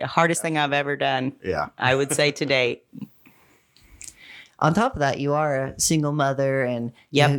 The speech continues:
Speaker 3: you work a full-time job. So people don't realize that. I think when they go to shows and stuff like that, they, uh,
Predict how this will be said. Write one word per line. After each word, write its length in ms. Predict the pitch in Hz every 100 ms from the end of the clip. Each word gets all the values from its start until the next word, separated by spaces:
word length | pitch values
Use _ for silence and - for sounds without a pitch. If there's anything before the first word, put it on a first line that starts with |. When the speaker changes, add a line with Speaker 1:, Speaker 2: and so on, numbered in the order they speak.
| -
Speaker 3:
you 120 | 131
work 220 | 143 147
a 60 | 139
full-time 500 | 147 147 160 143 139
job. 680 | 147 143 139 135 135 135 139 - - -
So 400 | 147 131 131 127
people 220 | 247 277
don't 180 | 339 262
realize 280 | 208 240 185
that. 120 | 117
I 80 | 135
think 220 | 147 220
when 80 | 226
they 100 | 202
go 140 | 175
to 80 | 170
shows 360 | 147 156 170 175
and 120 | 151
stuff 200 | 139 131
like 140 | 127 -
that, 240 | 127 120
they, 220 | 131 131
uh, 300 | 127 120 120